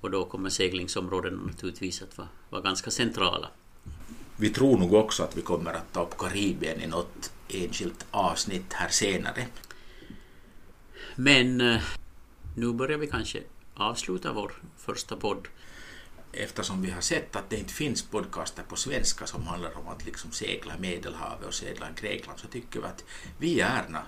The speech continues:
Speaker 2: berättar lite mer om vad vi har lärt oss och kommit fram till under de år vi har seglat där.
Speaker 1: Ja,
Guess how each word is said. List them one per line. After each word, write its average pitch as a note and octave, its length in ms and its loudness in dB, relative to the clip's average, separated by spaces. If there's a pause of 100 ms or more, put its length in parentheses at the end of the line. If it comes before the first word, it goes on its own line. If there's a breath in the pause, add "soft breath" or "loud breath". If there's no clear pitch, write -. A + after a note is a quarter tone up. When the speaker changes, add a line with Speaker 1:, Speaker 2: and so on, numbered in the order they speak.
Speaker 2:
berättar F2 440 -4
lite E2 260 -6
mer E2 280 -4
om D2+ 120 -8
vad G2 100 -6
vi C#3+ 100 0
har C#3 120 -2
lärt D#2+ 360 -6
oss - 220 -6
och - 60 -14
kommit - 260 -10
fram G#2 280 -6
till - 220 -10 (340 loud breath)
under F2 240 -2
de F2 140 2
år F2 340 -2
vi - 60 -10
har - 100 -8
seglat - 400 -6
där. - 560 -4
Speaker 1:
Ja, G#2 240 4